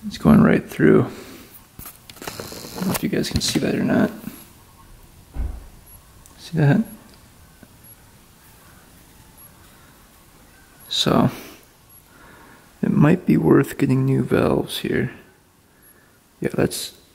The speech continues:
absolutely horrible. And this valve looks like it's, like, flattened out here. <laughs>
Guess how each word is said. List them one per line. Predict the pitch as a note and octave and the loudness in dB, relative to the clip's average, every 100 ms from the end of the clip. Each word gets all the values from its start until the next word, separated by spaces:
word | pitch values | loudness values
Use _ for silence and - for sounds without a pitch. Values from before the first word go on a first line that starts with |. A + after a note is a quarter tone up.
| _ G3+ | _ -2
absolutely | - - - - G#3+ C#3 | -2 -4 -2 -2 0 -2
horrible. | - - - - - - - _ _ _ _ _ _ - - - - - - - - - - | 0 0 0 -2 -4 -12 -20 _ _ _ _ _ _ -20 -20 -20 -20 -20 -20 -20 -20 -20 -2
And | - | 2
this | - - | 2 2
valve | - - - - | 0 2 2 2
looks | - - | 0 -2
like | - | -2
it's, | - - - | -4 -2 -4
like, | - | -4
flattened | - - A2+ - - - | -4 -2 0 0 0 0
out | - B2+ | -2 -2
here. | - A#2 - - _ _ _ - - - _ | -2 -2 -6 -20 _ _ _ -20 -20 -20 _
<laughs> | - | -14